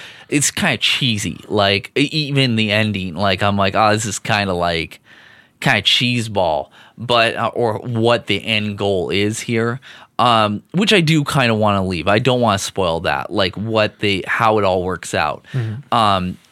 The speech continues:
Speaker 1: I just felt like, you know, again, it's,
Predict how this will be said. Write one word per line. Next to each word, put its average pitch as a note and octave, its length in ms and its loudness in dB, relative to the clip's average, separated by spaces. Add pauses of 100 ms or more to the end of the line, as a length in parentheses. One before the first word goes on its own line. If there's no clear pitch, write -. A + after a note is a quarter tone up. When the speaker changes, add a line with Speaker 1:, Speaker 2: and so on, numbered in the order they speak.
(120)
Speaker 1:
I D3 120 0
just F#3+ 440 -4
felt - 340 -2
like, E3 440 -2 (120)
you D#3+ 200 -8
know, D3 280 2
again, C#3 440 0 (160)
it's, - 300 -4